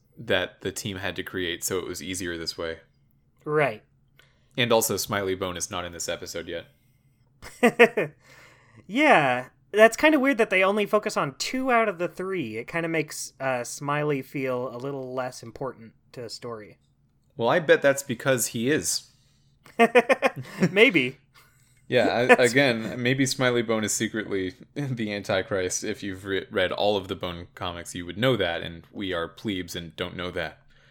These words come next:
Speaker 1: <laughs> So eventually, Phony and Phone Bone arrive at the farm, and they're allowed to stay there for a couple days until the fair in Barrelhaven, the next town over,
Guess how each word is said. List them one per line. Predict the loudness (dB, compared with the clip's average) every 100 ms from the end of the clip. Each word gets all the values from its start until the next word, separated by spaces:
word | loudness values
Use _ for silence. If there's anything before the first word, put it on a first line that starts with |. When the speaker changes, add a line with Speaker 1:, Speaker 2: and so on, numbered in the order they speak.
| _ _ _ -20 _
Speaker 1:
<laughs> | -4 -2 -8 -6 -12 -10 -14 -14 _ _ _ _ _ _
So | -2 2 4 2
eventually, | 2 2 2 -2 -2
Phony | -4 -2 0 0 -2 -2
and | -2 -2 -4
Phone | -6 -6 -4
Bone | -4 -2
arrive | -2 -2 -2
at |
the | -10
farm, | -2 0 2 2
and | 0 2
they're | 2
allowed | 4 2 2
to |
stay | -2 2 2 2
there | 2 0
for | -2 -4
a |
couple | -4 -6 -4
days | -2 -2 -4
until | -8 -4 -2 -4
the | -8 -12 -12
fair | -14 2 6 8 6
in | 0 -4 -2
Barrelhaven, | 4 6 6 2 -4 -6 -12 -16 _ _
the | -8 -4
next | -4 -4 -4
town | -6 -2
over, | 0 0 0 -4